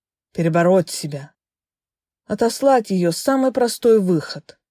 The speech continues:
Так хорошо для Эльера, но плохо для Империи. А ведь Даур — главный её страж. Раз так,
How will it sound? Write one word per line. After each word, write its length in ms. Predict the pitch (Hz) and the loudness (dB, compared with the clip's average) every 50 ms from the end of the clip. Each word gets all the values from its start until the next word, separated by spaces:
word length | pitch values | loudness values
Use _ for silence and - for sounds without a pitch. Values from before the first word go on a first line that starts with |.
| _ _ _ _ _ _ _ _ _ _ _ _ _ _ _ _ _ _ | _ _ _ _ _ _ _ _ _ _ _ _ _ _ _ _ _ _
Так 180 | - 233 233 226 | -2 -2 -2 -2
хорошо 440 | - 254 247 240 240 - - 277 262 | 0 -2 0 0 0 0 2 2 2
для 240 | 190 185 175 175 175 | 2 2 2 2 2
Эльера, 600 | 180 185 185 175 180 175 156 143 143 139 139 _ _ _ _ _ _ _ _ _ _ - | 2 0 0 0 0 0 -2 -4 -6 -10 -16 _ _ _ _ _ _ _ _ _ _ -8
но 180 | - 247 254 220 | -4 -4 -2 -2
плохо 340 | - 269 285 294 269 226 | 2 2 2 2 2 0
для 260 | 180 165 160 156 156 156 | 0 0 0 0 0 -2
Империи. 600 | 151 151 - 165 165 160 160 156 151 151 160 - _ _ _ _ _ _ _ _ _ _ _ _ _ _ _ _ _ _ _ _ | -4 -2 -2 -2 0 0 -2 -2 -4 -6 -10 -14 _ _ _ _ _ _ _ _ _ _ _ _ _ _ _ _ _ _ _ _
А 160 | - - 175 | -8 -6 -4
ведь 180 | 156 165 160 147 | -2 -2 -2 0
Даур — 360 | 160 165 165 165 165 165 156 | 0 0 0 2 0 -2 -2
главный 560 | 143 151 160 160 180 202 214 220 233 247 247 | -2 -2 0 0 2 2 2 0 0 -2 -2
её 300 | 240 254 233 190 170 165 160 | -2 -2 -2 0 0 0 -2
страж. 720 | - - - 180 160 156 147 139 139 - - - - _ _ _ _ _ _ _ _ _ _ _ _ _ _ _ _ _ _ _ _ _ _ _ | -4 -8 -6 -6 -4 -4 -6 -8 -10 -12 -14 -14 -18 _ _ _ _ _ _ _ _ _ _ _ _ _ _ _ _ _ _ _ _ _ _ _
Раз 320 | - 175 175 175 170 - - | -6 -2 -2 -2 -2 -4 -4
так, 420 | - 180 170 196 220 - - _ | -4 -2 -2 -2 -4 -8 -16 _